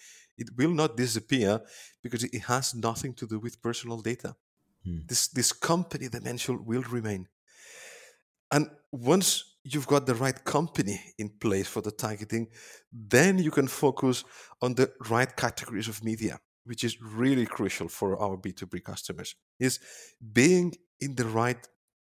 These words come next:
Speaker 1: media space, being in the right context. That's where it's really different from B two C. And that's where we see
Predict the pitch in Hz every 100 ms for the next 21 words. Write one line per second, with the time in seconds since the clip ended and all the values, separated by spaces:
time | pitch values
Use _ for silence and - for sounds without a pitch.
0 | - 123 117 113 - 98 82 - - 110
1 | 123 143 127 110 110 113 - - 123 -
2 | - - - - - - - 113 139 165
3 | - 113 - 113 113 - 110 113 98 101
4 | - 98 - 98 98 95 104 - - _
5 | _ _ - - - - - - 127 123
6 | 135 135 170 170 139 131 131 127